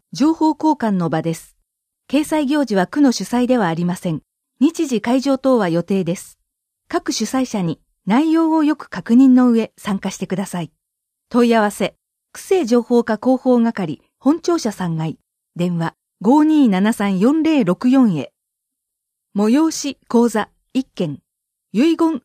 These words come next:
相続、百当番、無料電話相談会、電話、三五九五一一五四。九月二十四日木曜午前十時から午後三時まで。弁護士による遺言、相続などの相談。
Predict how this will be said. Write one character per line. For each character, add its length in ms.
相 220
続、 420
百 240
当 220
番、 260
無 160
料 220
電 200
話 120
相 180
談 220
会、 240
電 240
話、 160
三 280
五 220
九 260
五 380
一 320
一 220
五 180
四。 260
九 120
月 300
二 120
十 160
四 140
日 180
木 280
曜 200
午 160
前 220
十 160
時 140
か 100
ら 140
午 100
後 140
三 220
時 100
ま 120
で。 200
弁 220
護 100
士 160
に 120
よ 100
る 240
遺 220
言、 260
相 220
続 260
な 140
ど 80
の 160
相 200
談。 280